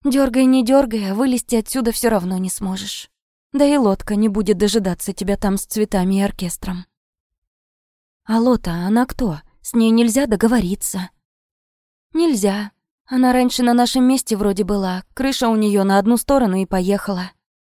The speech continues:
Теперь за своего хозяина она нам глотки зубами перегрызёт. Нет отсюда выхода, успокойся. И заткнись уже, а то Светка наслушается и опять выть начнёт". Больше в этот день мы не разговаривали.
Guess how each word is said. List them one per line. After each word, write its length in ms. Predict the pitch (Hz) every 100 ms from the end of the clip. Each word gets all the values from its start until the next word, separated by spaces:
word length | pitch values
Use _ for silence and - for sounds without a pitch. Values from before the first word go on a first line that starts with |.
| _
Теперь 340 | - 240 247 220
за 140 | 190
своего 320 | - 208 202
хозяина 600 | 202 208 220 220 180 180
она 140 | 190 208
нам 200 | 214 208
глотки 360 | 196 185 -
зубами 400 | 185 202 180 185
перегрызёт. 720 | - 208 196 208 196 190 - - - _ _ _ _ _ _
Нет 320 | 254 254 254 196
отсюда 400 | - 240 202 190
выхода, 420 | 226 196 180 185
успокойся. 800 | 208 - 233 269 226 - 196 - _ _ _ _ -
И 100 | 294
заткнись 480 | 214 - - 180 -
уже, 180 | 165 180
а 120 | 180
то 100 | 214
Светка 360 | - 214 -
наслушается 640 | 214 220 247 - 190 - 190
и 100 | 196
опять 360 | 190 180 165 180
выть 260 | 185 -
начнёт". 580 | 180 - - 175 - - _ _ _ _ _ _ _ _ _ _ -
Больше 480 | 185 185 226 -
в 60 | 226
этот 260 | 226 220 202
день 340 | 208 202 208
мы 220 | 226 202 202
не 120 | 190
разговаривали. 800 | 185 - 156 147 - 175 175